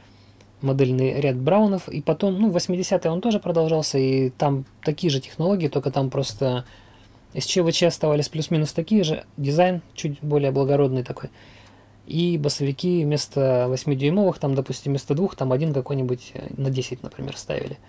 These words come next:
Но, тем не менее, я думаю, что из Браунов это вот восемьсот десятая одна из самых крупных и тяжёлых моделей. А для Европы, м, там вот ценилось, в отличие даже от Японии, казалось бы, мы привыкли, что японцы, они лю-, любят, э,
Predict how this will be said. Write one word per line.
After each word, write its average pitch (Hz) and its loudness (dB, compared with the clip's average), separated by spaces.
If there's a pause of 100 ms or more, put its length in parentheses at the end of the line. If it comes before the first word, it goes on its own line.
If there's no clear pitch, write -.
(680)
Но, 151 -4
тем 202 2
не 185 4
менее, 202 4
я 170 4
думаю, 165 0
что - -2
из 147 0
Браунов 165 2
это 139 0
вот 135 -4
восемьсот 135 -4
десятая 143 0
одна 143 2
из 135 -4
самых 139 -2
крупных 190 -4
и 147 -2
тяжёлых 151 2
моделей. 147 0 (720)
А - -6
для 143 4
Европы, 170 2 (960)
м, 143 -4
там 165 0
вот 160 -2
ценилось, 180 0
в 147 0
отличие 151 -2
даже 143 2
от 135 -4
Японии, 170 0
казалось 135 2
бы, 131 0
мы 127 0
привыкли, 139 2
что - -4
японцы, 139 -4
они 135 -2
лю-, 131 -2
любят, 135 0 (160)
э, - -4